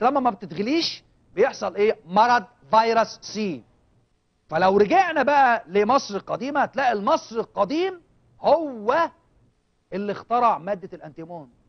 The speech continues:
لا امريكا اخترعت مادة انتيمون، ولا فرنسا اخترعت مادة انتيمون، ولا،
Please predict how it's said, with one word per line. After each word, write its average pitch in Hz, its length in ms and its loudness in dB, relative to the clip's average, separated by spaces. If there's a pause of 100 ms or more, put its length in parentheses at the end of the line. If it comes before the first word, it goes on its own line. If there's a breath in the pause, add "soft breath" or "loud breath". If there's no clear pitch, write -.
(100)
لا 311 180 2
امريكا 311 280 -2
اخترعت 277 360 0
مادة 262 280 -2
انتيمون، 240 400 -8 (360)
ولا 254 220 2
فرنسا 240 440 -4
اخترعت 226 400 -6
مادة 214 320 -8
انتيمون، 208 460 -8 (540)
ولا، 285 480 2